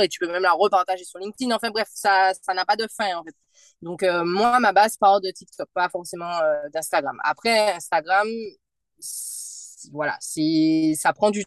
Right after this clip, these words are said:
temps, mais il y a des automatismes, euh, il y a des robots qui sont mis en place aussi pour répondre à la plupart des questions. Et j'essaye, je m'efforce de répondre à toutes les questions qui sont posées en D M. Voilà, parce que pour moi, c'est très, très important de répondre, euh, de répondre aux gens.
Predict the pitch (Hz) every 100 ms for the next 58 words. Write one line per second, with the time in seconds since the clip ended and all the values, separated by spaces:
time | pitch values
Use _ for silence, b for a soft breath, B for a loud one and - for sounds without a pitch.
0 | _ - 240 254 302 b b b - 208
1 | 240 208 202 220 196 180 - 220 254 233
2 | 185 175 170 160 165 180 214 175 - 175
3 | 170 160 - 151 - - - 160 165 175
4 | 165 156 147 143 143 - 160 151 143 -
5 | 156 - 196 214 240 B B B - 165
6 | 185 170 170 160 - 214 226 240 240 -
7 | 156 151 143 - 233 247 - - 175 170
8 | 202 226 247 - 170 156 196 - 220 202
9 | - 226 196 180 180 190 208 185 190 185
10 | 175 131 _ _ _ _ _ 170 170 151
11 | 147 147 156 170 175 151 - 190 - 185
12 | 170 156 156 185 202 175 156 175 185 180
13 | 160 151 151 165 170 175 156